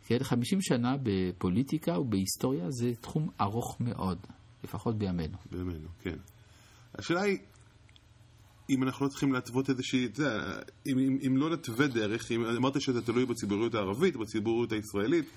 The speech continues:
Speaker 2: אני רגיל לחשוב שהציבוריות הערבית תעקוב אחרי הציבור הישראלי, כאילו, מה שאנחנו נ-, נתנה, מה שאנחנו נוביל, ככה
Speaker 1: כן,
Speaker 2: אנשים
Speaker 1: כן, בוודאי,
Speaker 2: אחרים י-,
Speaker 1: בוודאי.
Speaker 2: יובלו. אה,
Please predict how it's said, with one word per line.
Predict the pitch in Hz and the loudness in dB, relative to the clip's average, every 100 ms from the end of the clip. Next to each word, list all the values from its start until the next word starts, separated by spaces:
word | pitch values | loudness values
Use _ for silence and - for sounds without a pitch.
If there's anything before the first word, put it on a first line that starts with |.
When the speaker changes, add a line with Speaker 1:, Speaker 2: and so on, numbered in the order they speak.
| - - - - - - - | -20 -20 -20 -20 -20 -16 -6
Speaker 2:
אני | 107 127 127 | 0 2 2
רגיל | 120 113 123 | 2 2 0
לחשוב | 117 - 113 | 0 -2 -2
שהציבוריות | 107 98 107 110 120 | -2 -2 0 0 0
הערבית | 117 104 101 113 113 - - - - - | 0 0 0 -2 -4 -8 -20 -20 -20 -14
תעקוב | 92 95 120 | -8 -2 0
אחרי | 110 117 | 0 -4
הציבור | 113 110 110 110 | -2 -2 -2 -2
הישראלי, | 107 104 | -2 -6
כאילו, | 110 117 | -2 0
מה | 135 | 0
שאנחנו | 131 127 - 123 | 2 0 0 -2
נ-, | 110 113 | -2 -4
נתנה, | 104 98 - - 208 214 - - - - - - | -4 -4 -2 0 0 0 -16 -20 -20 -20 -16 -6
מה | 123 | -2
שאנחנו | 131 120 127 | 0 0 0
נוביל, | 113 107 208 208 | 0 2 0 2
ככה | 147 - | 4 4
Speaker 1:
כן, | |
Speaker 2:
אנשים | 131 381 302 | 4 2 2
Speaker 1:
כן, | |
בוודאי, | 269 294 254 | 2 2 2
Speaker 2:
אחרים | 107 95 | 4 2
י-, | 107 | 0
Speaker 1:
בוודאי. | 143 151 101 85 78 | 2 2 2 0 0
Speaker 2:
יובלו. | 127 117 120 90 - - - - - - | 0 2 0 -2 -8 -20 -20 -20 -20 -20
אה, | - | -2